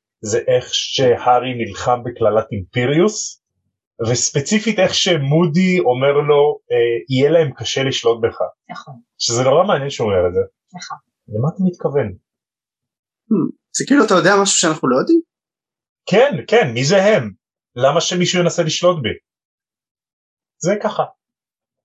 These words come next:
Speaker 1: טוב, אז, אמ, רותם, איזה כיף שהצטרפת אלינו לפרק הזה.
Speaker 3: כן, ממש, היה ממש כיף, ממש נהניתי.
Speaker 2: תודה.
Speaker 3: חיכיתי לזה המון המון זמן.
Speaker 1: תודה שבאת, נעשה עוד כאלה בעתיד.
Speaker 3: איזה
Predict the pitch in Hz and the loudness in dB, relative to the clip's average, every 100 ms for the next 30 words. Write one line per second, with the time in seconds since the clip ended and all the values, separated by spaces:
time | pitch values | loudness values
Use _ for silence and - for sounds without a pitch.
0 | _ _ _ _ _ _ _ _ _ _ | _ _ _ _ _ _ _ _ _ _
1 | _ _ _ _ - 170 139 - 139 135 | _ _ _ _ 0 0 0 -2 2 2
2 | 113 127 131 127 123 123 - - 160 208 | 2 2 4 4 2 -2 -6 -2 2 2
3 | 190 123 _ 135 151 175 175 185 175 - | 2 0 _ -4 -2 0 -2 -2 -4 0
4 | 113 123 - 107 101 95 92 104 95 101 | 2 2 2 2 0 -2 -2 0 0 0
5 | 92 113 - _ - 131 123 120 120 - | 0 -2 -4 _ -4 -2 0 0 -2 -6
6 | - 127 131 131 - - 120 _ - 127 | -6 0 2 0 -2 -8 -10 _ -4 -2
7 | - 160 147 156 151 156 156 _ _ _ | -2 -2 2 2 2 -2 -2 _ _ _
8 | _ _ - - 139 139 139 143 147 156 | _ _ -6 -2 2 4 4 4 2 2
9 | 151 156 143 139 139 - _ _ _ _ | 2 2 2 -2 -6 -10 _ _ _ _
10 | _ - 147 - - 120 127 - 139 127 | _ -8 -8 -12 -8 0 0 0 2 4
11 | 120 120 127 127 120 - 139 131 131 127 | 4 2 2 0 -4 0 2 2 2 2
12 | 123 117 110 - 107 123 - _ _ _ | 2 2 0 -2 -8 -10 -16 _ _ _
13 | _ _ _ _ _ - 127 | _ _ _ _ _ -4 -4